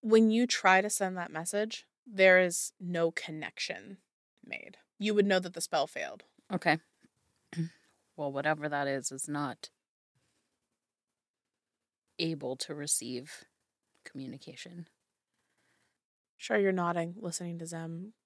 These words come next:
Speaker 1: focused around. And on either side of this trail, there are fairly tall pine trees. And you see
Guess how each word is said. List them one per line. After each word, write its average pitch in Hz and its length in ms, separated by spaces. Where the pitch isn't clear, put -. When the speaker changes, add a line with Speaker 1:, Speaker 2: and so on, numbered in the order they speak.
Speaker 1:
focused - 500
around. 170 480
And 185 500
on 214 200
either 233 280
side 180 640
of 180 160
this 175 180
trail, 170 300
there 170 140
are 175 80
fairly 285 380
tall 165 840
pine 160 400
trees. - 540
And 196 200
you 196 100
see 247 600